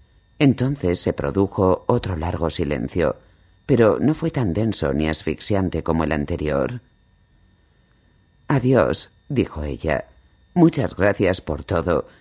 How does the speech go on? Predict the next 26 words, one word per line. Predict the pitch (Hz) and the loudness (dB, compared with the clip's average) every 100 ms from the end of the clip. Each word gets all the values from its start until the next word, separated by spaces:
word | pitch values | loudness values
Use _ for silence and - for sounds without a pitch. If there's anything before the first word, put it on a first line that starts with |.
| _ | _
He | 156 | 2
tenido | - 107 120 107 | 4 2 4 2
mucha | 85 107 104 | 2 0 -2
suerte | - 110 120 110 | 0 0 0 -2
al | 92 | 0
conocerte | 92 67 - 135 135 87 | 0 0 0 -2 0 -2
y | |
poder | - 90 80 95 | 0 -2 0 -2
hablar | 80 90 90 | 0 0 0
contigo. | 92 71 98 95 85 73 - - _ | 0 -2 -2 -2 0 -2 -4 -20 _
Me | 156 139 | 0 2
siento | 175 165 82 | 0 0 0
más | 92 - | 0 0
capaz | 85 104 101 90 | -2 0 -2 0
de | 87 | 0
enfrentarme | 73 90 69 76 95 87 85 | 0 -2 -2 -2 -2 -2 0
a | |
las | 80 76 | 0 -2
cosas». | - 90 - 78 69 110 - _ _ _ _ _ _ _ _ _ _ _ _ _ _ _ - | -2 -2 0 0 0 -4 -12 _ _ _ _ _ _ _ _ _ _ _ _ _ _ _ 0
Él | 139 127 | 0 2
sonrió | 110 85 64 65 80 85 | 2 2 0 0 4 4
y | 87 | 4
le | 80 71 | 2 0
estrechó | - 69 69 98 | -2 -8 -4 -4
la | 78 | -2
mano. | 71 65 65 69 | -2 -2 -2 -4